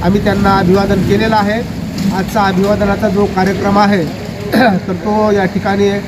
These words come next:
आमच्या समाजातील तरुण, युवा, तडफदार नेतृत्व म्हणून उदयास येत असलेले आमचे आकाशभाऊ साळवे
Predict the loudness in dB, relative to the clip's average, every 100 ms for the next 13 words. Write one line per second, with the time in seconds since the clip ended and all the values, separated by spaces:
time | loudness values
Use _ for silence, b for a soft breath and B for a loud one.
0 | -10 -10 -8 -4 -2 2 2 2 0 -2
1 | 0 -2 0 2 2 -2 -8 -14 -8 -2
2 | 2 4 2 2 2 4 4 2 -2 -4
3 | 0 0 0 0 -2 -2 -4 -2 0 0
4 | 0 0 -2 0 0 2 0 0 0 -2
5 | -4 -10 -12 -10 -4 -2 0 0 0 -2
6 | 0 0 0 -2 -8 -10 -4 0 2 2